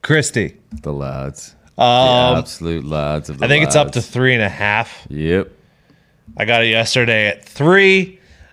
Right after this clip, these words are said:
Speaker 1: Um, I will be on Texas Southern, and <laughs> uh, to be honest with you, I don't think it's gonna be fucking close. I mean, Texas Southern defense is going to smother C C's offense. I mean,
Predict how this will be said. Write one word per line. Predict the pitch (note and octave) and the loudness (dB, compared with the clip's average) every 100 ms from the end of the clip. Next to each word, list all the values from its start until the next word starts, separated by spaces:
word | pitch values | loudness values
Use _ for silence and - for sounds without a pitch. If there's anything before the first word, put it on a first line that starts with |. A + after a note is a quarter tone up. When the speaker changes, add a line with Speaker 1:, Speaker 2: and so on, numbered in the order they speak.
| - | 0
Speaker 1:
Um, | A#2+ A#2+ A#2 A#2 A2+ A2+ | 2 4 4 4 2 0
I | C#3+ C#3+ | 0 2
will | C#3+ B2+ | 0 2
be | C#3 C3+ | 2 4
on | B2+ B2+ A#2+ A#2 - _ _ _ _ _ - | 4 2 0 -2 -10 _ _ _ _ _ -10
Texas | - C#3+ C3 - A#2 - | -2 0 0 0 -2 0
Southern, | C3 B2 B2 | 2 2 2
and | A#2 A#2 A#2 | 0 -4 -6
<laughs> | |
uh, | A#2 | -8
to | - - | -6 -2
be | E3 | 0
honest | C#3+ A2+ | -2 -4
with | C3 | -2
you, | B2+ | 0
I | C#3+ | 2
don't | A#2+ | 0
think | A#2+ F#2+ | 0 -2
it's | F#2+ | -4
gonna | A2+ G2+ F2+ | -4 -2 -4
be | F2+ F2+ | -6 -8
fucking | G#2+ G2 F2+ E2+ E2+ | -10 -12 -10 -12 -6
close. | G#2 G2+ F#2 - | -4 -4 -6 -6
I | G2 | -6
mean, | G2+ G2 F2+ _ - - - _ - | -4 -6 -8 _ -20 -20 -20 _ 0
Texas | C#3 C3+ A#2+ G#2+ | 0 0 -2 -2
Southern | - A#2+ A2+ G2+ | 2 2 2 -2
defense | G#2+ A2 G2 G#2 G2 F2+ | -2 -2 0 -2 -2 -4
is | G#2+ G2 | -4 -2
going | A2+ G#2+ G2+ G2 | 0 0 0 -4
to | - A2+ A2 | -4 -2 -2
smother | G2 - B2 A2 G#2 F#2 G2 F#2 F2 | -4 -6 -4 -2 0 -2 -4 -4 -4
C | - - F#2 F2+ | -6 -6 -6 -6
C's | - F2 E2 | -6 -6 -6
offense. | E2 E2+ E2 D#2+ D#2+ | -6 -8 -10 -14 -10
I | F2+ F#2 | -8 -8
mean, | F#2 F2 | -10 -12